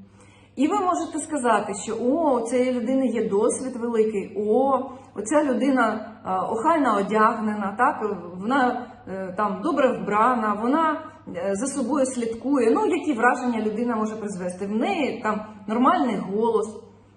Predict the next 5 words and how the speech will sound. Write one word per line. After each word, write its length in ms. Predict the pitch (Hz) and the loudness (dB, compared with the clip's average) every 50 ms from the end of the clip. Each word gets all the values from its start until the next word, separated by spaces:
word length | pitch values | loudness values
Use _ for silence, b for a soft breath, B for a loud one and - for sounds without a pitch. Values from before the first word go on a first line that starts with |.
| b b - - | b b 0 2
але 500 | 214 226 240 247 226 208 180 175 - - - - - - - - - _ _ _ _ _ _ _ _ _ | 4 4 4 2 0 0 -2 -4 -8 -10 -14 -18 -20 -20 -20 -20 -20 _ _ _ _ _ _ _ _ _
довіри 580 | - 180 185 208 202 208 254 294 330 294 254 196 | -8 -4 -2 -2 0 2 2 2 2 2 0 -2
в 40 | 175 | -4
вас 320 | 175 160 165 - - - - - - | -6 -8 -8 -10 -14 -20 -18 -14 -10
немає. 580 | 196 202 214 202 190 185 170 160 156 156 - | -6 -4 -2 -2 -2 -2 -4 -6 -10 -12 -16